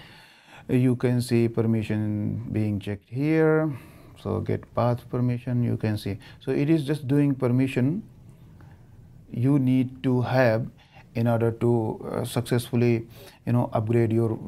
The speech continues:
existing vCenter server into six point five. Again, it is checking each and every d-, drive location based on the selection we made, how much,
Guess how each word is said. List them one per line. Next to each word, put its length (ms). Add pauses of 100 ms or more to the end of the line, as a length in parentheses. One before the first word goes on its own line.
(120)
existing 460
vCenter 400
server 420 (380)
into 340
six 280
point 320
five. 280 (800)
Again, 460
it 160
is 220 (840)
checking 460
each 220
and 240
every 320
d-, 100 (140)
drive 280
location 800
based 340
on 120
the 80
selection 440
we 160
made, 360 (300)
how 220
much, 380